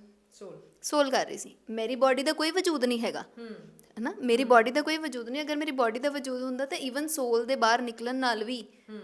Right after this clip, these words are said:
Speaker 2: ਮੇਰੀ ਬਾਡੀ ਤਾਂ ਵਰਕ ਕਰਨੀ ਚਾਹੀਦੀ ਸੀ ਨਾ।
Speaker 1: ਰਾਈਟ,
Speaker 2: ਹੈ ਨਾ?
Speaker 1: ਹਾਂ। ਪਰ ਇਹ ਵੀ ਤਾਂ ਹੋ ਸਕਦਾ ਹੈ ਕਿ, ਅ, ਮਤਲਬ, ਜਿਵੇਂ ਆਪਾਂ ਕਹਿ ਦਈਏ ਵੀ ਸੋਲ ਤਾਂ ਚੰਗੀ ਬੁਰੀ ਨਹੀਂ ਹੁੰਦੀ। ਮਤਲਬ
Speaker 2: ਹਾਂ,
Speaker 1: ਕਿ
Speaker 2: ਬਿਲਕੁਲ।
Speaker 1: ਸੋਲ, ਹੈ ਨਾ?
Speaker 2: ਹਮ।
Speaker 1: ਤਾਂ ਉਹ ਚੀਜ਼, ਅ,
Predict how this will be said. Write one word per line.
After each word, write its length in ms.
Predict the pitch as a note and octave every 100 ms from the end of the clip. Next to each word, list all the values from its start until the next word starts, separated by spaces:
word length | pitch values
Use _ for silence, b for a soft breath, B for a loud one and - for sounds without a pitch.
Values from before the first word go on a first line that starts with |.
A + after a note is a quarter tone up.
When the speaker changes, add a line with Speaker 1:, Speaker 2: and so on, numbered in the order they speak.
| G#3
Speaker 2:
ਮੇਰੀ 140 | B3
ਬਾਡੀ 260 | A#3+ A3 A3+
ਤਾਂ 120 | C#4+
ਵਰਕ 240 | C#4 C4+ C#4
ਕਰਨੀ 260 | C4 B3+
ਚਾਹੀਦੀ 320 | B3+ A#3+ B3
ਸੀ 140 | D4 A3+
ਨਾ। 140 | C4 - - -
Speaker 1:
ਰਾਈਟ, 520 | G3 E3 - _ G#3
Speaker 2:
ਹੈ 60 | B3
ਨਾ? 80 | D#4
Speaker 1:
ਹਾਂ। 60 | - B B B -
ਪਰ 80 | B3+
ਇਹ 220 | B3+ C4+
ਵੀ 80 | D#4
ਤਾਂ 120 | F4+
ਹੋ 120 | D4+
ਸਕਦਾ 320 | C#4 B3+ C4
ਹੈ 80 | C#4
ਕਿ, 400 | D4 D#4 D4+ A#3+
ਅ, 20 | G#3+ G#3
ਮਤਲਬ, 380 | G#3 G#3+ A3+ G#3+ A3+ G#3+ F3 E3+ -
ਜਿਵੇਂ 220 | G#3 G#3+ G#3+
ਆਪਾਂ 160 | G#3+
ਕਹਿ 160 | G#3+ G#3+
ਦਈਏ 240 | A3+ B3
ਵੀ 80 | B3+
ਸੋਲ 540 | B3+ B3+ A3 A3 A3+
ਤਾਂ 300 | A3 A#3+ A#3+
ਚੰਗੀ 340 | A3 A#3 A3+ A3
ਬੁਰੀ 220 | A3+ A3+
ਨਹੀਂ 200 | A3+ B3
ਹੁੰਦੀ। 320 | B3+ A#3 A3 - b b -
ਮਤਲਬ 160 | A#3+ G#3
Speaker 2:
ਹਾਂ, 80 | A3+
Speaker 1:
ਕਿ 80 |
Speaker 2:
ਬਿਲਕੁਲ। 460 | B3+ A#3+ A#3 F4 -
Speaker 1:
ਸੋਲ, 120 | G#3+
ਹੈ 40 | B3
ਨਾ? 160 | D4+ -
Speaker 2:
ਹਮ। 240 | A#3+ A3 A#3
Speaker 1:
ਤਾਂ 80 | A#3+
ਉਹ 240 | A#3+ C4
ਚੀਜ਼, 300 | C4+ C#4+
ਅ, 40 | C4